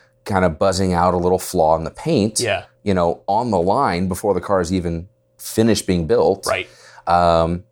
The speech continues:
Speaker 1: it, it handles all of those things. Paint, the goal of paint correction is to make the surface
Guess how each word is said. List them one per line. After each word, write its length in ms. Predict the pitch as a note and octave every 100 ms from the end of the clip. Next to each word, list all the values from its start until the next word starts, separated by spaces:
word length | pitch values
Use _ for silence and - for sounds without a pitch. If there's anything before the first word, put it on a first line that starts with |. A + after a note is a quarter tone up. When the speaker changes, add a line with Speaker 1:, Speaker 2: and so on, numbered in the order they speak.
| -
Speaker 1:
it, 200 | A2 -
it 160 | G#2+ G2
handles 360 | - F2+ F#2+ -
all 240 | E2 E2 F2
of 80 |
those 260 | E2+ F#2 F2+
things. 300 | C#3+ E2+ D#2 - - _ _ -
Paint, 280 | D3 -
the 100 | F#2
goal 360 | E2+ G#2 B2 D3+
of 100 | D#3
paint 220 | B2+ G#2+
correction 540 | - F#2+ F#2+ - F2+ -
is 180 | F2+ -
to 120 | -
make 260 | F2 F2 -
the 60 |
surface 960 | E2 - - B2 B2+ B2 B2 - - -